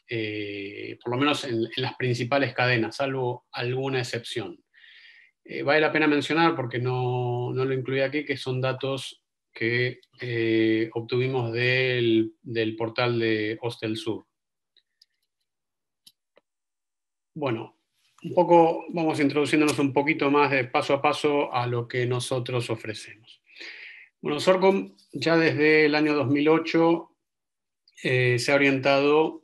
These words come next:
entre otros segmentos, al segmento de la hotelería. Hemos desarrollado soluciones tanto de software como de hardware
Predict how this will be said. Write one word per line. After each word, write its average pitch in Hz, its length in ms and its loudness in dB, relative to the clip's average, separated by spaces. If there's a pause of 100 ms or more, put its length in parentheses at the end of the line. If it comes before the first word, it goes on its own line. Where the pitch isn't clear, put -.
(140)
entre 127 320 -2
otros 131 400 0
segmentos, 147 600 0
al 123 100 -2
segmento 127 380 -2
de 123 60 0
la 123 80 0
hotelería. 135 720 0 (720)
Hemos 131 300 0
desarrollado 123 1040 0
soluciones 123 640 -2
tanto 135 280 -2
de 127 100 0
software 131 440 -4
como 120 220 -2
de 110 80 -4
hardware 131 460 0